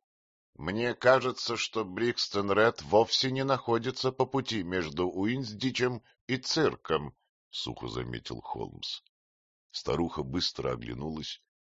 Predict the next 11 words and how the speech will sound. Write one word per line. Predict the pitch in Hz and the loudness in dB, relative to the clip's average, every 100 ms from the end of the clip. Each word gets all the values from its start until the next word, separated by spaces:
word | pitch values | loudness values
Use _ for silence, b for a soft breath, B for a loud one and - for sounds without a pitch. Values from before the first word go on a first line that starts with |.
| _ - | _ -6
и | 78 | -2
бросила | 71 95 95 - 80 78 | 4 6 6 4 0 0
на | 80 | -2
моего | 80 78 85 | -2 -2 -2
друга | 76 90 90 80 | -2 -2 0 -2
проницательный | 82 78 78 - 90 87 80 80 78 | -2 -2 -4 2 2 2 -4 -2 -4
взгляд | 65 65 90 85 67 | -4 0 2 2 2
из-под | 64 - 71 | -6 -6 -8
своих | - 71 73 73 - | -4 -2 0 -2 -6
покрасневших | 71 73 71 - 76 76 - 76 - | -4 -2 -4 -4 -6 -4 -4 -6 -8
век. | 73 71 - _ | -2 -2 -2 _